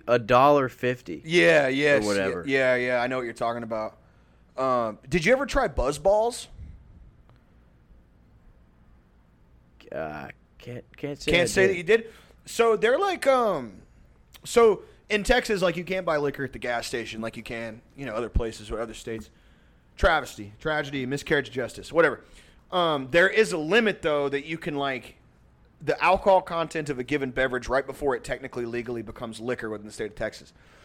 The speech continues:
Speaker 2: So these Buzz Balls, I forget, like, their liquor content, but it's super, like, the alcohol content's super high.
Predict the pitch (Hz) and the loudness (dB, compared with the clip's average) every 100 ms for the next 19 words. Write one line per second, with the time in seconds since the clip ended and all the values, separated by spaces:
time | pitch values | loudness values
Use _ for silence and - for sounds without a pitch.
0 | _ _ - _ - 180 180 127 175 202 | _ _ -20 _ 0 2 2 4 6 6
1 | 170 170 156 165 165 139 147 160 151 131 | 2 2 2 0 -2 -4 2 2 4 -2
2 | 131 123 135 123 113 123 117 120 107 - | -2 -2 -2 -4 -6 -6 -6 -8 -6 -2
3 | 110 - - 175 143 131 123 127 127 127 | -2 -4 -6 -4 -2 0 0 0 0 0
4 | 117 117 110 113 - 135 110 101 107 104 | -2 -4 -8 -10 -10 -10 -6 -6 -6 -8